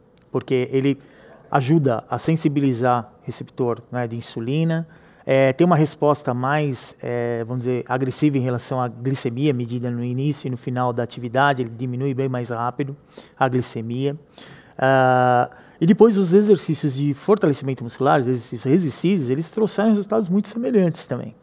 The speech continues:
E já faz muito tempo que a tendência é, normalmente, a gente tentar associar um ao outro. Porque muito se falou de exercício cardiovascular, mas não adianta, por exemplo, a pessoa com baixo condicionamento físico tentar se envolver em um programa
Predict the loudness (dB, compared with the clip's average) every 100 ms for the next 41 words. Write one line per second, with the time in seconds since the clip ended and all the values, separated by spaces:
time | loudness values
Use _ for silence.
0 | _ _ -20 -20 -20 _ 0 6 6 6
1 | 0 2 4 2 2 4 4 4 0 0
2 | 0 0 -4 -2 -2 -4 _ _ -2 2
3 | 4 4 2 2 0 0 -2 0 4 4
4 | 4 2 2 0 0 -2 -2 0 -2 -2
5 | -2 -4 0 2 4 2 2 2 2 0
6 | -6 -20 -20 -20 0 4 6 6 6 6
7 | 6 2 0 2 2 2 2 0 0 0
8 | 0 -2 -4 0 4 4 2 -2 0 2
9 | 4 6 6 4 2 4 4 2 -2 -4
10 | -2 -2 0 0 2 4 4 4 0 -2
11 | -2 -2 -2 -2 -4 -4 -2 -2 -2 -10
12 | _ _ -20 _ 2 4 2 0 0 0
13 | 2 2 2 2 0 -2 0 0 0 -4